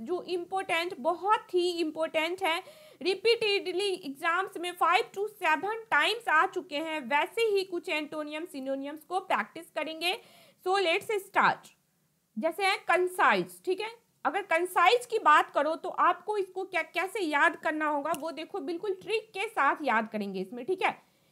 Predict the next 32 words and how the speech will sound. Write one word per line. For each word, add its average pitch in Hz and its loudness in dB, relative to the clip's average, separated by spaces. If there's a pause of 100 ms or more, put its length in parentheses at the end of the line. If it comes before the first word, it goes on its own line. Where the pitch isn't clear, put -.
(260)
क्योंकि 392 -2
कई 427 4
बार 381 6
क्या 359 0
होता 370 0
है 330 0 (260)
जब 330 2
आप 339 4
एंटोनियम, 339 -4
सिनोनियम 302 -6 (120)
या 311 4
फिर 381 0
वोकैब 311 -2
की 403 0
बात 302 2
कर 269 0
लो 285 -6
या 294 2
फिर 403 0
वन 349 0
वर्ड 359 4
सब्स्टिट्यूशंस 359 -4
की 349 -10
बात 285 2
कर 285 -4
लो, 302 -6
स्पेलिंग 359 0
करेक्ट 320 0
की 359 -4
बात 285 2
कर 269 -4
लो, 269 -4